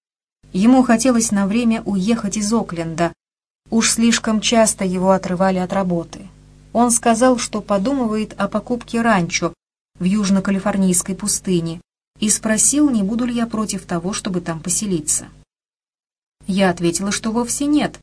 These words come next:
только нужно позаботиться об удобствах, необходимых для детей. Бесси была в первую очередь матерью, а уж потом женой. Джек обещал, что это будет сделано, и мы наметили переезд на осень.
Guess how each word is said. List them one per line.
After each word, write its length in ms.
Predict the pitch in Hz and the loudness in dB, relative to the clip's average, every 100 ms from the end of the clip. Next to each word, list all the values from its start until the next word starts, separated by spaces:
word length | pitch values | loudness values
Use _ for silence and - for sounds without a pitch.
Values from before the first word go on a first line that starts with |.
| _ _ _ - | _ _ _ -4
только 260 | 104 104 | -4 0
нужно 320 | 98 98 92 90 | 2 2 0 0
позаботиться 680 | 185 180 180 190 180 - | 0 0 -2 -4 -6 -6
об 220 | 180 185 185 | -4 -4 -2
удобствах, 640 | 180 240 - - 175 180 | -2 -4 -4 -4 -4 -2
необходимых 600 | 175 175 175 170 180 185 | -4 -2 -4 -2 -2 0
для 140 | 190 | -2
детей. 500 | 196 233 - - - - _ _ _ _ _ _ - | -4 -4 -6 -8 -10 -20 _ _ _ _ _ _ -6
Бесси 400 | 220 302 - 185 | -2 0 0 -2
была 300 | 175 185 196 | 0 0 -2
в 80 | 190 | -4
первую 460 | 185 180 170 180 | -4 -2 0 0
очередь 480 | 180 185 180 190 190 | 0 -4 -4 -6 -4
матерью, 600 | 208 247 233 175 160 160 | -2 -2 -2 -4 -4 -4
а 60 | 170 | -4
уж 160 | 165 | -4
потом 340 | - 175 180 175 | -4 -2 0 0
женой. 420 | 196 202 175 - - _ _ _ _ _ _ 180 | 0 -2 -4 -8 -20 _ _ _ _ _ _ -6
Джек 340 | 170 247 254 | 0 0 0
обещал, 480 | 190 175 - 180 196 | 0 0 0 0 -2
что 180 | - 180 | -2 -4
это 200 | 175 175 | -2 -2
будет 280 | 180 175 | 0 -2
сделано, 640 | 165 156 233 269 196 175 175 - - | -4 -4 -2 0 0 0 -2 -10 -10
и 120 | 202 233 | -2 2
мы 160 | 294 | 2
наметили 500 | 254 202 233 240 202 | 2 0 -2 -2 -4
переезд 540 | 185 170 165 170 - 214 | -2 -2 -2 -4 -4 -2
на 160 | 233 | -2
осень. 420 | 190 151 - 180 | -2 -2 -6 -8